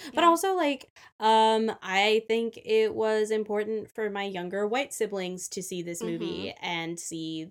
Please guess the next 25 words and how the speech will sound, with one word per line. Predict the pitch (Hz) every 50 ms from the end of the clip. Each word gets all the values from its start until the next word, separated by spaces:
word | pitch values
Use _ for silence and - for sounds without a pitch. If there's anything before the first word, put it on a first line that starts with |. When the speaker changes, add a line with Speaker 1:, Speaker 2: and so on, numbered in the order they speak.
| _ - 170
Speaker 1:
these, | 160 160 160 160 165 - - - - - _ _ _ _ _ _ _ -
see | - - 180 170 165 165 165
that | 165 - 160 156 160 156 123 80 110 185
the | 170
world | 165 170 170 170 170 165
isn't | 165 170 - 170 165 -
just | 190 180 - - -
full | 160 160 170
of | 165 - -
them. | 160 156 151 151 - - - - -
<laughs> | 208 - - - - _ _ -
Speaker 2:
Right, | - - 262 285 247 208 185 - - 247 214
exactly. | 262 240 226 190 175 170 - 165
Speaker 1:
Obviously. | 160 165 185 190 190 180 175 175 160 170 208 214 -
<laughs> | -
Like, | - 202 196 185 180 170 - - - - - - - - _
um, | - 208 190 190 185 185 185 180 180 185 185 190 202 _ _ - - - 226 - -
and | - 202 196 196 196 196 190 190 196 190 185 185 180 180 - - - - _ -
the | - 226
way | 208 214 226
that | 226 262 262 -
this | 285 262
movie | - 214 202 196 202
has | 208 180 175
translated | - - 170 165 165 160 170 170 170 170 170